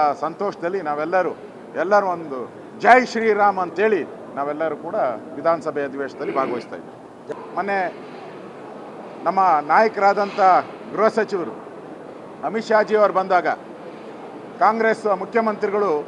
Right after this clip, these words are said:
ಟ್ವೀಟ್ ಮಾಡಿದ್ದಾರೆ, "ಏನ್ ಬರಿಗೈಯಲ್ಲಿ ಬಂದಿದ್ದೀರಾ?" ಅಂತ. ಊನಪ್ಪ, ಏನಾನ ದುಡ್ಡು ತಂದಿದ್ರೆ ಅದರಲ್ಲಿ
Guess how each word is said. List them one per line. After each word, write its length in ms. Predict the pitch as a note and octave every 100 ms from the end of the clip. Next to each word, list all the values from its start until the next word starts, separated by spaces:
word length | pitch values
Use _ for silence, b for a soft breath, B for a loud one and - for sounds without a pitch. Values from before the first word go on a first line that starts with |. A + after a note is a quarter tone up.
| - -
ಟ್ವೀಟ್ 260 | A#3+ F#3+
ಮಾಡಿದ್ದಾರೆ, 360 | A3 G#3 F3 B2 - - - -
"ಏನ್ 100 | G#3
ಬರಿಗೈಯಲ್ಲಿ 540 | F3+ A3+ A#3 A#3+ A#3 A3+
ಬಂದಿದ್ದೀರಾ?" 440 | G#3 G#3 G3 F#3
ಅಂತ. 200 | E3 B2 A#2 - - - E3+
ಊನಪ್ಪ, 320 | A#3 A3+ G#3+ G#3+ G#3+
ಏನಾನ 300 | G#3+ A3+ A3 F#3
ದುಡ್ಡು 200 | G3+ G#3+
ತಂದಿದ್ರೆ 360 | A3+ A3 A3 G#3+
ಅದರಲ್ಲಿ 640 | F3+ G#3+ A3+ B3 B3+